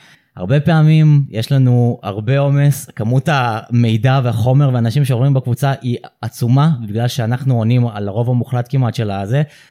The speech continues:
לפעמים תופסים אותנו ביום לא טוב, יש לנו משפחה, יש לנו חברים, יש לנו כלבים, יש לנו אותנו. לא כי אנחנו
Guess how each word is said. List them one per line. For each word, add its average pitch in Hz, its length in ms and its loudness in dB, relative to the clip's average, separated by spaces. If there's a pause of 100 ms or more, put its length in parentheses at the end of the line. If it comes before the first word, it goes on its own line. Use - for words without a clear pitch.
(220)
לפעמים 135 340 0
תופסים 151 320 0
אותנו 135 340 2
ביום 117 240 2
לא 113 80 2
טוב, 147 560 2
יש 113 160 -6
לנו 117 140 0
משפחה, 127 640 -2
יש - 100 -14
לנו 104 120 -6
חברים, 110 560 -2
יש 120 140 -10
לנו 101 180 -8
כלבים, 117 520 0
יש 101 120 -6
לנו 104 200 -4
אותנו. 131 440 2 (480)
לא 120 180 0
כי 165 140 0
אנחנו 156 360 4